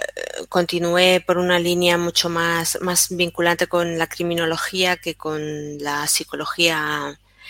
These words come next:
clínica, ¿no? Hice, hice el máster en criminología, hice también un curso de experto en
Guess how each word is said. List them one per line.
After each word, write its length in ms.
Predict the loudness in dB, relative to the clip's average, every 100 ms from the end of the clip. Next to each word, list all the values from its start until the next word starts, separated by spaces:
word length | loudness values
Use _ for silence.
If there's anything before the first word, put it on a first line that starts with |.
| -20 _
clínica, 720 | 4 4 2 0 -4 -6 -14 _ _ _ _
¿no? 160 | -8 -6
Hice, 500 | -4 -4 -4 -4 -4
hice 240 | -4 -4 -4
el 60 |
máster 360 | -2 0 0 0
en 160 | 0 -2
criminología, 640 | -2 0 0 -2 0 0
hice 180 | 0 -2
también 300 | -2 -2 0
un 140 | -2
curso 260 | -4 -4 -2
de 40 |
experto 380 | -2 0 -2 -2
en 340 | -4 -4 -8